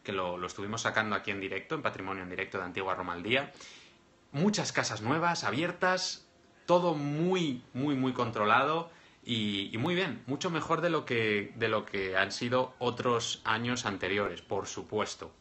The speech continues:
Os dejo ahí para que lo podáis compartir otra vez si queréis, que está yendo genial esto. Y yo creo que es un formato que os está gustando mucho, así que muy, muy agradecidos desde aquí, desde Antigua Roma al Día, con todos vosotros.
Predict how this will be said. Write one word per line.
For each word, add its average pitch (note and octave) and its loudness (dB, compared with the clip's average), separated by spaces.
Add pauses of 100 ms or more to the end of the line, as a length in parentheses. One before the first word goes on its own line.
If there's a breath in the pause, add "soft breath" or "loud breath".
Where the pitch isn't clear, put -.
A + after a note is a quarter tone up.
(140)
Os F#2+ -14
dejo G#2 -2
ahí G#2 2
para G#2 2
que F#2+ -6
lo F#2 -4
podáis F#2 -6 (320 loud breath)
compartir F#2 -2
otra F2+ -6
vez F2 -6
si F#2 -10
queréis, G2 -4
que E2+ -10
está F2+ -4
yendo F#2 -6
genial F#2 -4
esto. C3+ -6 (460 loud breath)
Y F#2 -4
yo F#2+ -4
creo A2 -2
que G#2+ -6
es G#2 -6
un G#2 -6
formato G2 -4
que G2 -10
os F#2 -10
está F2+ -4
gustando F2 -8
mucho, D#3+ -2 (160)
así G2+ -6
que G#2+ -4
muy, A2 -6
muy G#2+ -4
agradecidos G2 -4
desde F#2+ -6
aquí, F#2+ -10
desde F#2 -6
Antigua G2+ -2
Roma F#2+ 0
al F2 -8
Día, F#2+ -4
con F2+ -8
todos F#2 -4
vosotros. F2 -10